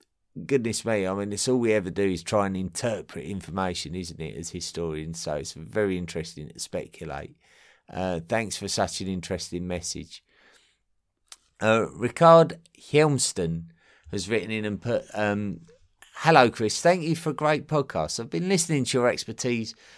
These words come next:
for countless hours the last year, but now you may want to listen to my expertise for five minutes. You said that your chair was creaking and that you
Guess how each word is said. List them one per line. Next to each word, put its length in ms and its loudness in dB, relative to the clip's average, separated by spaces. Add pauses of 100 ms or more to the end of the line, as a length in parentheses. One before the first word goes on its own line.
(140)
for 120 -2
countless 560 2
hours 480 4 (460)
the 120 0
last 480 4
year, 320 2
but 260 -2
now 460 2 (320)
you 140 -4
may 240 0
want 260 -2
to 100 -2
listen 400 0
to 160 -4
my 400 4
expertise 800 -6
for 140 -14
five 400 -6
minutes. 540 -12 (680)
You 200 0
said 360 4
that 180 -4
your 220 -2
chair 380 0
was 180 -6
creaking 640 -2
and 140 -4
that 240 -6
you 280 0